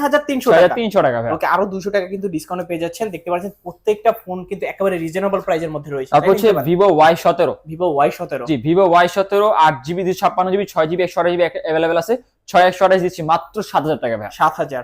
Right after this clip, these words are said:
Speaker 2: জি,
Speaker 1: আচ্ছা,
Speaker 2: এবং
Speaker 1: ছয় জিবি
Speaker 2: আট জিবি
Speaker 1: একশো আঠাশ জিবি।
Speaker 2: দুইশো ছাপ্পান্ন জিবি দিচ্ছি মাত্র সাত হাজার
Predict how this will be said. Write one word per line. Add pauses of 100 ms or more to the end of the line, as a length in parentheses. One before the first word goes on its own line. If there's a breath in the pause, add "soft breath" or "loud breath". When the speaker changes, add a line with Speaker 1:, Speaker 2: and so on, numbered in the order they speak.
Speaker 2:
জি,
Speaker 1:
আচ্ছা,
Speaker 2:
এবং
Speaker 1:
ছয়
জিবি
Speaker 2:
আট
জিবি
Speaker 1:
একশো
আঠাশ
জিবি।
Speaker 2:
দুইশো
ছাপ্পান্ন
জিবি
দিচ্ছি
মাত্র
সাত
হাজার